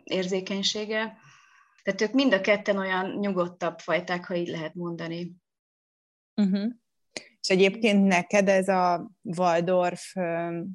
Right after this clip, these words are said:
Speaker 2: életmód, mondjuk így, ez a felnőtt korodban is, ö, megmaradt? Mi, mi,
Speaker 1: Mhm.
Speaker 2: mit vittél ebből így tovább? Erre tökre kíváncsi vagyok, hogy, öm,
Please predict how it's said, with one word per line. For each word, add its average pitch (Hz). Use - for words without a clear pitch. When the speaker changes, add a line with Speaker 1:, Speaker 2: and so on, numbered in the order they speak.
Speaker 2:
életmód, 175
mondjuk 180
így, 180
ez 180
a 185
felnőtt 175
korodban 196
is, -
ö, 208
megmaradt? 214
Mi, 196
mi, -
Speaker 1:
Mhm. 202
Speaker 2:
mit 214
vittél 180
ebből 170
így 170
tovább? 165
Erre 165
tökre 185
kíváncsi 165
vagyok, 156
hogy, 170
öm, 170